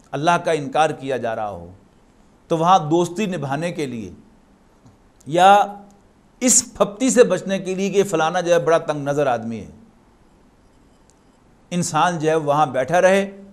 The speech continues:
اور وہاں اپنے ایمان کا دھیلا کرے اور اپنے لیے جہنم کما لے، یہ کوئی نیکی نہیں ہے، یہ کوئی وسعت قلبی نہیں ہے، یہ کوئی وسیع نظری نہیں ہے، یہ کوئی اچھا جسچر نہیں ہے،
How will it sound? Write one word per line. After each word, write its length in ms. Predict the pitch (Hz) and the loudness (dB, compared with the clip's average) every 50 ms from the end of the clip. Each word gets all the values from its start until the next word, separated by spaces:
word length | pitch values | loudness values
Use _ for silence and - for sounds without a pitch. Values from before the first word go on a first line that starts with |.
| - - _ | -20 -14 _
اور 340 | - 147 151 160 165 160 151 | 0 2 4 4 4 2 0
وہاں 520 | 151 135 139 139 143 156 165 160 147 143 - - - | -2 -4 -4 -2 0 2 2 2 0 -2 -6 -8 -8
اپنے 320 | 151 151 - 160 160 156 | -8 -6 -6 -6 -6 -6
ایمان 520 | 151 147 139 135 131 131 135 143 151 151 135 | -4 -4 -4 -4 -4 -2 -2 -2 -2 -4 -4
کا 120 | 151 147 | -4 -4
دھیلا 380 | 123 117 113 117 113 123 135 139 | -4 -4 -8 -8 -2 0 0 0
کرے 340 | 117 120 113 110 107 101 101 - - - _ _ _ _ _ _ _ | 0 -2 -6 -6 -8 -10 -14 -16 -20 -20 _ _ _ _ _ _ _
اور 260 | - 143 135 135 135 | -4 0 0 0 0
اپنے 320 | 139 131 - - 139 131 131 | -2 -6 -8 -8 -8 -8 -6
لیے 240 | 123 123 127 127 | -6 -6 -6 -6
جہنم 440 | 117 113 117 107 107 113 135 135 131 104 | -6 -8 -8 -8 -8 -8 -8 -10 -10 -10
کما 240 | 123 113 113 117 | -10 -8 -6 -6
لے، 260 | 123 131 143 151 147 147 - - - - _ _ | -4 -2 -2 -2 -4 -6 -16 -20 -20 -20 _ _
یہ 120 | - 151 147 143 | -10 -10 -10 -10
کوئی 160 | - 147 143 131 | -10 -12 -10 -10
نیکی 320 | 131 127 123 - - 123 | -10 -12 -12 -10 -10 -10
نہیں 300 | 110 101 98 104 107 85 | -10 -10 -12 -16 -16 -18
ہے، 120 | 73 73 69 - - _ _ _ _ _ _ _ _ _ - _ | -20 -20 -20 -20 -20 _ _ _ _ _ _ _ _ _ -20 _
یہ 120 | 143 170 180 | -4 -4 -4
کوئی 260 | 180 185 190 202 156 139 | 0 0 -2 -2 0 -4
وسعت 320 | 151 147 - 190 185 190 190 180 - | -6 -4 -4 -6 -4 -4 -6 -4 -4
قلبی 300 | 156 143 139 151 165 151 | -6 -6 -4 -6 -6 -6
نہیں 280 | 135 120 123 127 127 | -6 -8 -8 -8 -8
ہے، 200 | 101 90 90 90 - - - _ _ _ _ _ | -8 -10 -14 -18 -20 -20 -20 _ _ _ _ _
یہ 100 | 160 190 | -4 -4
کوئی 220 | 196 196 208 185 147 | -2 0 -2 -2 0
وسیع 360 | 156 156 - - 208 220 214 | -4 -4 -4 -4 -4 -4 -4
نظری 420 | 185 156 147 147 147 151 165 196 180 | -4 -4 -4 -4 -4 -4 -6 -6 -6
نہیں 320 | 147 135 143 147 131 113 | -6 -8 -8 -8 -8 -10
ہے، 140 | 95 90 82 - - - _ _ - - _ | -10 -14 -16 -20 -20 -20 _ _ -20 -16 _
یہ 100 | 180 226 | -4 -4
کوئی 220 | - 208 220 196 190 | -2 0 -2 -4 -4
اچھا 220 | - - - 240 | -6 -4 -4 -4
جسچر 440 | 185 151 160 156 156 - - 214 190 | -2 -2 -4 -4 -4 -4 -6 -6 -6
نہیں 380 | 147 139 139 131 131 120 98 | -6 -8 -8 -8 -8 -10 -10
ہے، 120 | 90 87 | -14 -16